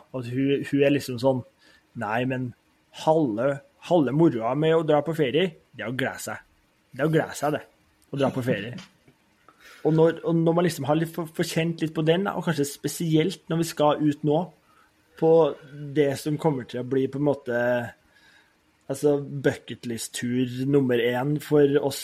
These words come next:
eh, glade golfamatører som er glad i Hovland og alt som livet gir. Og d-, den, den turen her har stått på nedtelling, da.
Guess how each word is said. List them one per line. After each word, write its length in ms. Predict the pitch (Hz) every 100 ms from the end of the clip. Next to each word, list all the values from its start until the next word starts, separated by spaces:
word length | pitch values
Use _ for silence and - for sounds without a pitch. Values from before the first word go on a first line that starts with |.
| -
eh, 880 | 139 135 135 135 135 135 131 131 131 139
glade 460 | 143 135 117 131
golfamatører 960 | 143 127 113 - 110 110 123 110 117 120
som 160 | 131 135
er 80 |
glad 380 | 131 123 123 127
i 720 | 127 127 127 123 127 123 123 117
Hovland 640 | 135 123 107 104 117 123
og 300 | 123 123 123 _ - 143
alt 320 | 147 143 -
som 240 | - 147
livet 240 | 139 123 127
gir. 240 | 160 175 156 _ - - - _ - _ _ _ _ _ 147
Og 340 | 147 151 -
d-, 220 | 151 143
den, 300 | 147 151 156 160
den 160 | 160
turen 240 | 160 135 135
her 140 | 165
har 80 | 160
stått 260 | 151 143
på 80 | 151
nedtelling, 640 | 151 123 - 117 110 143
da. 80 | 156